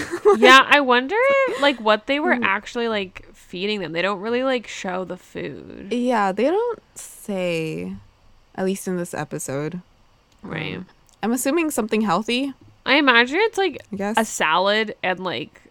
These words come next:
Speaker 1: a side of, like, broccoli or something. S-, like, not, I don't know. I guess they probably have protein. They probably have, like,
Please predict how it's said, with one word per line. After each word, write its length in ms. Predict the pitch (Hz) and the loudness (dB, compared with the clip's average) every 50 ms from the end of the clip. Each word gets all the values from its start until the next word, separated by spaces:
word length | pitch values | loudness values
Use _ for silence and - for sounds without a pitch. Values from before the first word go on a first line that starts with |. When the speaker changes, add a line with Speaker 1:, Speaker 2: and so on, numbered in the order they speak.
| _ _ _ | _ _ _
Speaker 1:
a 160 | - 190 185 | 0 0 0
side 360 | 180 - - 170 151 156 160 175 | -2 -2 -2 0 0 0 0 -2
of, 140 | 170 165 | -4 -6
like, 280 | 165 175 180 180 185 - | -6 -8 -8 -8 -12 -10
broccoli 480 | - - - - - - - - 123 151 | -8 -8 -8 -8 -10 -12 -12 -12 -10 -10
or 120 | 170 196 | -12 -12
something. 380 | - - - - - - - - | -14 -16 -18 -18 -16 -16 -16 -16
S-, 160 | 196 - - _ - | -18 -20 -20 _ -12
like, 220 | - 117 185 185 | -12 -12 -8 -6
not, 420 | 190 190 175 170 170 160 151 - - _ _ _ _ | 0 2 4 4 6 4 2 0 -2 _ _ _ _
I 80 | 247 277 | 6 8
don't 80 | 269 | 10
know. 60 | 262 | 10
I 60 | 254 254 | 10 8
guess 120 | 294 339 | 8 4
they 80 | 415 415 | 2 4
probably 140 | 453 440 330 | 4 2 2
have 40 | 269 | 0
protein. 320 | - 226 185 180 170 175 175 | -4 -10 -10 -10 -10 -14 -14
They 80 | 180 | -14
probably 220 | 185 208 208 202 214 | -12 -10 -8 -8 -8
have, 120 | 220 220 | -6 -6
like, 180 | 240 233 226 | -6 -6 -6